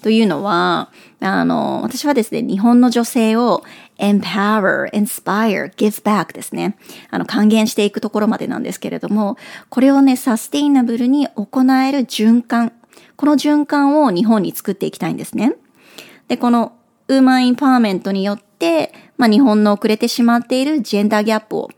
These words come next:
少しでも改善していく一助になれればなと思っています。なんで、まあ、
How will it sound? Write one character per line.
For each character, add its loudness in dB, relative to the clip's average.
少 -6
し -6
で -2
も -2
改 0
善 -6
し -12
て -4
い -4
く -6
一 -8
助 0
に 4
な 4
れ 2
れ 2
ば 2
な 2
と -8
思 2
っ -2
て -6
い -4
ま -6
す。 -18
な 0
ん 4
で、 2
ま 4
あ、 -4